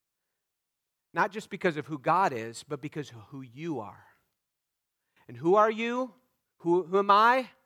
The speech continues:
Well, a desperate, dependent image bearer and member of Christ's body.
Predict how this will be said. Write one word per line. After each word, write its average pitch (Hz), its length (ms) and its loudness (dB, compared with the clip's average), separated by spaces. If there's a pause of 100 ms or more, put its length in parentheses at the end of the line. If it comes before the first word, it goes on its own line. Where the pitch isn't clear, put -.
(640)
Well, 185 420 4 (760)
a 117 60 -14
desperate, 170 840 0 (840)
dependent 214 680 2 (120)
image 185 440 2
bearer 185 580 4 (480)
and 127 240 -10
member 170 360 -2
of 143 120 -6
Christ's 147 380 -6
body. 107 460 -8